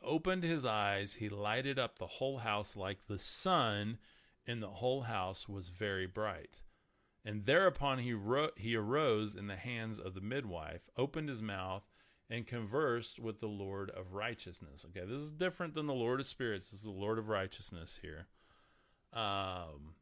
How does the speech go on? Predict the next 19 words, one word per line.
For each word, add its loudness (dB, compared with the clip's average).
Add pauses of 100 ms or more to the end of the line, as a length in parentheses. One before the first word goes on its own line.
(120)
and -4
that's 4
one 6
of 6
the 0
big 2
things -2
I've 0
learned 0
through 0
all 2
my 0
studying -2
is, -8
like, -4 (560)
these 0
titles 4
mean 4
something. -6